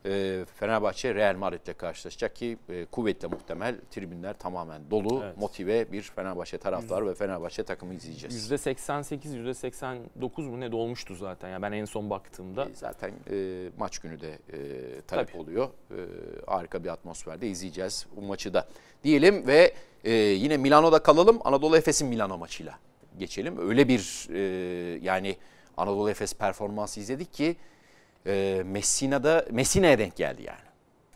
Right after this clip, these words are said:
Speaker 1: bu arada. Seksen elli bir, yirmi dokuz sayılık fark yani.
Speaker 2: İkinci yarı dağıttı Efes.
Speaker 1: Dağıttı.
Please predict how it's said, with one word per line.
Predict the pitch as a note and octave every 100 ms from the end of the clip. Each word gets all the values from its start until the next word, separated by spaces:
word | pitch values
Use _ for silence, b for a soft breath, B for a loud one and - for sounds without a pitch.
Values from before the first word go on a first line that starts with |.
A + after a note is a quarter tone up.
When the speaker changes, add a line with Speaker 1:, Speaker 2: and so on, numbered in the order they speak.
| -
Speaker 1:
bu | C2+
arada. | - - - _ - - B
Seksen | - G2 C3
elli | A#2+ A2+ A#2+
bir, | B2 - -
yirmi | F#2 G2 G#2
dokuz | A2 B2+
sayılık | - G2 A#2
fark | G2 G2 - - _ - D#2+
yani. | D2
Speaker 2:
İkinci | D2 B2 G#2 G2
yarı | F2+ A#2 B2 - - -
dağıttı | B2 A2 -
Efes. | F#2 -
Speaker 1:
Dağıttı. | A2 D#2 - -